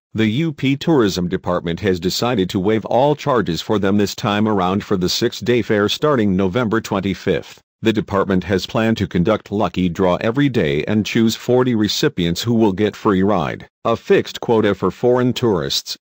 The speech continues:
five out of forty, has also been kept aside. For this initiative, U P Tourism has paid around two rupees crore to the private company,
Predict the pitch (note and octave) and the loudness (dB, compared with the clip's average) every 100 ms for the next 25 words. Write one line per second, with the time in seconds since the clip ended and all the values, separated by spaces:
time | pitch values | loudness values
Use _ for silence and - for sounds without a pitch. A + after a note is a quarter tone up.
0 | _ _ A2+ A#2+ B2+ - G#2+ G2 - A2+ | _ _ 0 0 0 -2 0 0 -2 -2
1 | F2+ D2 C#2+ - _ - G#2 - B2+ D#3 | -2 -2 -8 -12 _ -2 -2 0 0 0
2 | G#2 G2 G2 - F2+ G2+ - A2 E2+ B1 | 0 0 -2 -2 -2 -2 -2 -2 -2 -6
3 | G#1 - _ - A#2+ G#2+ G#2+ G2+ D#2 C2+ | -12 -20 _ 0 2 2 0 -2 -6 -8
4 | D2 C#2 C#2+ - _ - D3+ D3 C3+ C#3 | -6 -6 -6 -12 _ -2 -2 0 -2 -2
5 | - D3 G#2 F2+ F#2 G2 F#2+ - D#3 G#2 | 0 2 2 2 2 0 -2 0 0 2
6 | G2 G2+ G2+ - G#2 A2+ A#2+ A2 A#2 A2+ | 0 0 -2 0 0 2 0 0 -2 -2
7 | - - A#2 F2+ - G#2+ A2 - A#2 A2+ | -4 0 2 2 -2 -2 -2 -2 -2 -2
8 | G#2+ - C3 G2 C2+ G1+ | -4 -2 -4 -4 -8 -10